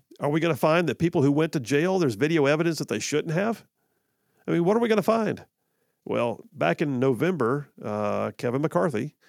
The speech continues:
wrote a letter to the chairman of the January sixth committee asking for the preservation of all records and transcripts because the Republicans say they're gonna get those records and they're not gonna be archived because we need to see 'em.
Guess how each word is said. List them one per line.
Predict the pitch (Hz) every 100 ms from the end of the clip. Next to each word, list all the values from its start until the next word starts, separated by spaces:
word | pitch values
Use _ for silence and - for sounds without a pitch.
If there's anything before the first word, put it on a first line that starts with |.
| _ _ _ _ _ -
wrote | 127 147
a |
letter | 139 160 156
to | 147
the | 147
chairman | - 180 147 131 131
of | 110
the |
January | 107 131 123 113
sixth | 127 -
committee | 127 131 135
asking | 123 143 156
for | 143
the | 120
preservation | - 143 127 127 143 135
of | 123
all | 143
records | 139 147 147 135
and | 127
transcripts | 156 160 - 127 -
because | 123 - 143 151
the | 131
Republicans | 123 - 160 170 147 -
say | 160 160 135 - - -
they're | 160
gonna | 196
get | 170 196
those | 170 120
records | 123 101 82 - - _ _ _ _
and | 131
they're | 143
not | 147 196 190
gonna |
be | 127
archived | 110 98 - 104 90 - - - _ _
because | 139 170 139
we | 165
need | 160 202
to | 139
see | - 98
'em. | 85